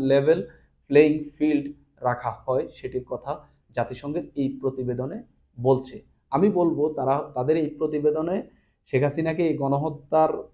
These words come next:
অন্যতম কুশীলব বা হচ্ছে এই গণহত্যার প্রধান ব্যক্তি হিসেবে চিহ্নিত করলেও এমন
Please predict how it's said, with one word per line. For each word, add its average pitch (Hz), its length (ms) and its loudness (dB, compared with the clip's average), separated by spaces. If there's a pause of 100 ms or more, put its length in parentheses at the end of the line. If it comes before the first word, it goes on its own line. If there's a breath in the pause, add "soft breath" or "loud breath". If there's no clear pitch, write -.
(120)
অন্যতম 156 440 0 (340)
কুশীলব 160 480 2 (100)
বা 139 140 4
হচ্ছে 156 280 -4
এই 147 100 -2
গণহত্যার 143 840 2 (280)
প্রধান 180 360 4
ব্যক্তি 185 240 2
হিসেবে 175 340 0
চিহ্নিত 175 320 -4 (120)
করলেও 170 300 0 (400 soft breath)
এমন 214 320 6